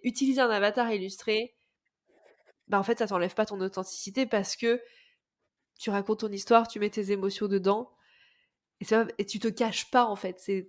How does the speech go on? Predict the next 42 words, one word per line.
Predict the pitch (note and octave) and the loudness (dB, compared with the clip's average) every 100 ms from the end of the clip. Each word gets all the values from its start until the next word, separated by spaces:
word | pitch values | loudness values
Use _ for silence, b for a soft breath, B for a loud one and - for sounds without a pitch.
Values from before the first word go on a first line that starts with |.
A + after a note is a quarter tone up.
| - | 2
ta | A3 | 2
manière | A3 G#3+ A3+ | 4 0 -2
à | G#3+ | -2
toi | G3 A3 | -2 -2
de | G3 | -2
t'exprimer. | G3 G#3 - - G3+ G3 B3+ B3 | -4 -6 -6 -6 -2 0 -2 -6
Et | - D#3 | -4 0
les | E3+ | 0
personnes | F3 F3+ G#3+ F#3 | 0 0 0 -2
avec | E3 E3+ | -2 -4
qui | - F#3+ | -10 -16
tu | - | -14
travailles, | - F3 F#3 F3 | -4 0 2 0
euh, | - - | -2 -12
qui | - | -16
font | - F#3 | -10 -6
des | E3 E3 | -4 -2
avatars, | D#3 D#3 G3 | -4 -4 -4
euh, | F3+ | -4
l'utilisent | D#3+ E3 - F#3 F#3 | -6 -8 -6 -4 -4
aussi, | D#3+ - G3 | -6 -2 -2
euh, | D3 B B B B | -2 B B B B
de | F#3 G3+ | 2 2
cette | G3+ G3 | 4 2
manière-là. | F#3 F#3 F3+ F#3 F#3+ G#3 - B B B - | 2 0 0 0 0 -2 -4 B B B 4
Et | G3 F#3+ F#3+ F#3 - | 6 8 8 4 2
justement, | F#3+ A3 B3 C#4 | 0 4 6 8
est-ce | D4 B3+ | 8 6
que | - | 0
pour | B3 A#3+ A3+ - | 0 0 0 -2
toi, | - B3 A#3+ C#4 F#4 E4+ | 4 10 12 10 6 0
un | A3 G3+ | 0 4
avatar | A3 A3+ A3+ A3+ C4 | 6 6 4 6 6
illustré, | C4 A3+ G#3+ G3+ - - A#3 C4 F4 - _ _ _ _ _ G3 | 6 2 0 -4 -4 4 6 6 2 -10 _ _ _ _ _ -8
euh, | |
c'est | G3 A3+ | -6 -2
quelque | G#3 G#3 | 2 2
chose | A3+ C#4+ | 2 0
que | - | 0
tous | G#3+ - D#4 | -2 4 6
les | D4 B3+ | 6 6
entrepreneurs, | B3 B3+ A#3+ A#3+ A#3 A#3+ C#4+ - - | 6 4 2 2 4 6 4 0 -12